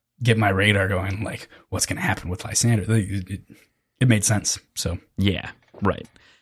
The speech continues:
Speaker 2: I'm, I'm totally with you on that. I just, I, I think it's, I think it's so funny. <laughs> It's, it's too,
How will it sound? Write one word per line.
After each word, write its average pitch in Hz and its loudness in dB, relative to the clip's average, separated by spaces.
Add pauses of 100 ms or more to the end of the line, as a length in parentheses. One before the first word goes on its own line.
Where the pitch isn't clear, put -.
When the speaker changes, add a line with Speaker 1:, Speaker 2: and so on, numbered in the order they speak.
(140)
Speaker 2:
I'm, 123 2
I'm 127 4
totally 117 4
with 90 2
you 87 2
on 82 -2
that. 85 0
I 87 2
just, 90 2
I, - -2 (180)
I 90 -2
think 95 -4
it's, 85 0
I - -14
think - -12
it's - 2
so - 4
funny. - 0
<laughs> - -12
It's, - 2
it's - 2
too, 107 0